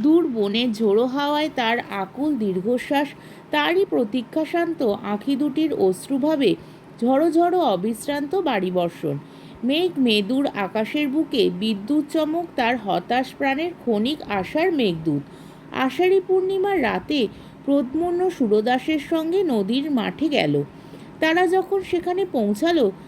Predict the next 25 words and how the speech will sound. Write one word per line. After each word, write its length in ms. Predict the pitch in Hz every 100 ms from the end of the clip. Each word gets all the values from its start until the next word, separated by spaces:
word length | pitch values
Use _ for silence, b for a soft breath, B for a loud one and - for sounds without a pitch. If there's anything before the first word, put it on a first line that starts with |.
| B -
তখন 380 | 302 294 392 359
মেঘ 260 | 247 220 214
নেমে 380 | 240 302 320 220
সমস্ত 640 | 190 269 262 320 359 -
আকাশ 440 | 381 254 202 269 349
ছেয়ে 240 | - 247 190
ফেলেছে। 520 | 202 180 165 - 156 B B B
চারিদিক 500 | - 311 330 330 349 339
তরল 420 | 277 233 226 277
অন্ধকার 640 | 277 208 202 220 226 269 330
অস্পষ্ট 640 | - 196 185 - 233 220 339
দেখাচ্ছে। 680 | 320 190 - 170 - 151 147 B B B -
প্রদ্যুম্ন 640 | 320 330 277 349 359 381
সুরদাসের 680 | 359 247 214 233 269 277 349 330
কথা 260 | 185 -
মতো 360 | 269 349 330 202 B B B
নদী 300 | 226 262 285
থেকে 320 | 330 370 381 370
স্নান 420 | 285 202 190 220
করে 240 | 294 330
এসে 360 | 330 320 330 220
বস্ত্র 400 | 196 196 202 320
পরিবর্তন 760 | 349 277 190 190 208 208 320 392
করলে। 440 | 339 214 165 151 143 B B B -
সঙ্গীর 480 | 320 311 339 359